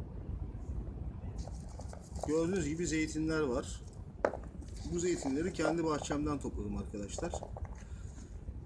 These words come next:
Şimdi, e, bu zeytinleri nasıl çizeriz onu göstereceğim. Odamda otururken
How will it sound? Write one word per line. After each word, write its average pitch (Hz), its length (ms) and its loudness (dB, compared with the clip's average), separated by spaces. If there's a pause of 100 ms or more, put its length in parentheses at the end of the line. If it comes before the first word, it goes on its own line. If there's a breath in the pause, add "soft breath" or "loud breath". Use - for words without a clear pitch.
Şimdi, 175 600 2
e, 147 60 2 (600)
bu 185 100 2
zeytinleri 175 580 2
nasıl 170 280 2
çizeriz - 680 0 (340)
onu 156 200 2
göstereceğim. 131 640 0 (1120 loud breath)
Odamda 170 580 4
otururken 156 540 2